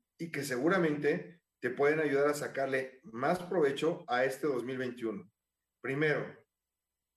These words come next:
que respaldes tu información de manera frecuente. Ya lo hemos platicado en alguna ocasión. El que tú utilices un servicio en la nube, algún disco externo o una memoria U S B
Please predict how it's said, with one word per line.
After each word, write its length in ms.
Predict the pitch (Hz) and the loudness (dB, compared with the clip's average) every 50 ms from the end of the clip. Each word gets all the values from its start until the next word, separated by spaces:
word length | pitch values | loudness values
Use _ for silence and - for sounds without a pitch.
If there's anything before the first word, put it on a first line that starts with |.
| _ _ _ _ _ - | _ _ _ _ _ -4
que 120 | - 147 | -2 -2
respaldes 680 | 143 143 156 156 - - - - 180 180 180 180 170 170 | 0 0 0 -2 -2 -2 0 4 4 4 4 2 0 0
tu 60 | - 151 | 0 -2
información 720 | 139 143 131 131 127 131 127 - 143 151 160 156 - - - - - _ _ _ | -2 -2 -2 -4 -2 -4 -2 0 0 0 0 0 -4 -8 -16 -20 -20 _ _ _
de 180 | - 117 123 120 | -4 -2 0 0
manera 400 | 123 127 127 139 147 151 143 143 | 0 0 2 2 2 2 2 2
frecuente. 640 | 135 123 117 123 123 120 107 98 - - - - _ | 0 -2 -2 -2 -2 -4 -4 -6 -10 -16 -20 -20 _
Ya 140 | - 143 160 | 0 2 4
lo 60 | 175 | 4
hemos 180 | 175 175 175 175 | 4 4 2 2
platicado 340 | 170 151 147 147 156 151 151 | 0 -2 -2 0 0 2 2
en 60 | 147 | 2
alguna 260 | 147 143 147 147 147 | 2 2 2 0 0
ocasión. 460 | 147 143 131 - 143 139 139 - - - _ _ _ _ _ _ _ _ _ _ _ - | 0 -2 -4 -2 -2 -4 -4 -6 -10 -18 _ _ _ _ _ _ _ _ _ _ _ -8
El 140 | 131 127 | -6 -4
que 80 | 127 147 | -4 -2
tú 100 | 143 196 | -2 -2
utilices 280 | 196 196 185 180 175 185 | -2 0 -2 -2 -2 -2
un 60 | 190 170 | 0 2
servicio 300 | 185 160 165 170 180 160 | 2 2 2 2 0 0
en 60 | 147 | 0
la 60 | 131 | 0
nube, 640 | 127 131 143 151 151 151 151 151 151 143 135 - - | 0 0 2 2 4 4 4 6 6 4 4 2 0
algún 260 | 113 120 123 131 151 | 0 0 0 0 0
disco 240 | 160 165 160 - 151 | -2 -2 -2 -2 -2
externo 580 | 139 - - - - 135 143 147 147 143 139 143 | -2 -2 -2 -2 0 2 2 2 2 0 0 0
o 300 | 135 131 123 - - - _ _ _ _ | 2 2 0 0 -4 -10 _ _ _ _
una 260 | - 131 151 160 160 | -2 0 2 2 2
memoria 600 | 151 143 139 143 151 151 156 147 139 - - - - | 2 2 2 2 2 4 4 4 2 2 0 -2 0
U 100 | 135 156 | 0 0
S 180 | 151 147 151 135 | 2 2 2 0
B 360 | 123 123 151 - - - - | 2 0 0 -2 -4 -10 -18